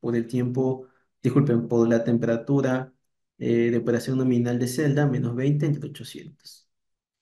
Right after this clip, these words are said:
Y también otro im-, punto importante que nosotros siempre recalcamos en los cursos, es que no necesariamente el panel que yo elija a mi sistema es el panel que,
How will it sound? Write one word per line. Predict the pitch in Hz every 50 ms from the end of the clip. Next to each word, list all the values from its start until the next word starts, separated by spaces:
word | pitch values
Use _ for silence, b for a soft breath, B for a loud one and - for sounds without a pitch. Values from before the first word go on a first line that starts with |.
| _ _ _ _ _ _ -
Y | 175 175
también | 185 170 175 180 185 190 190 190
otro | 190 190 190 190 190 - - - - -
im-, | 175 170 156 156 147
punto | - 180 190 185 185 - 170
importante | 143 143 135 - - 147 147 147 147 151 -
que | - 123
nosotros | 117 117 120 143 139 - - - - - - _
siempre | - - 143 143 143 147 143 135 - - - - -
recalcamos | - 120 117 - 120 113 - - 127 127 127 127 127 - - 123
en | 120 117
los | 117 -
cursos, | - 131 120 - - 160 160 160 - - _ _ _ _ _ _ _ _ b b b b b _
es | - 147
que | 147 175
no | 180 202 220
necesariamente | 233 220 190 - 190 202 196 190 190 190 190 190 190 190 190 185 185 185 175 185 - 143 135
el | 131 127 123 - -
panel | - 123 127 131 135 147 160 165 160 147 -
que | - 127 117
yo | 120 131 143 147 143
elija | 131 127 143 165 175 151 147 - 131 123 123 123 - -
a | - 113 113
mi | 120 120 117 117
sistema | 117 123 117 117 - - 165 156 151 147 147 151 147 147 - - - - -
es | 143 143 143 147
el | 156 151 151 156
panel | 143 120 120 131 135 131 - -
que, | 151 151 151 147 147 147 147 147